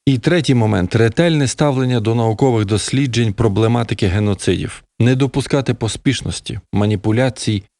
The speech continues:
спотворень. Дотримуватися найвищих стандартів наукової дискусії і дуже зважено оприлюднювати результати досліджень. Бо саме на науковій експертизі базуватимуться усі інші складові цієї неймовірно важливої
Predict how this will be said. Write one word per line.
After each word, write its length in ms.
спотворень. 680
Дотримуватися 800
найвищих 500
стандартів 580
наукової 540
дискусії 720
і 80
дуже 260
зважено 560
оприлюднювати 920
результати 680
досліджень. 640
Бо 140
саме 260
на 120
науковій 560
експертизі 640
базуватимуться 760
усі 580
інші 480
складові 600
цієї 460
неймовірно 680
важливої 680